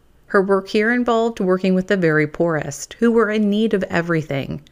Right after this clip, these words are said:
Two young girls, Mary Mitchell and Mary Clifford, were given to her care,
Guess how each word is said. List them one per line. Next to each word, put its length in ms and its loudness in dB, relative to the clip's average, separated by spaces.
Two 160 2
young 280 4
girls, 400 2
Mary 240 2
Mitchell 480 0
and 240 0
Mary 280 2
Clifford, 680 0
were 100 2
given 400 4
to 120 2
her 140 0
care, 500 -4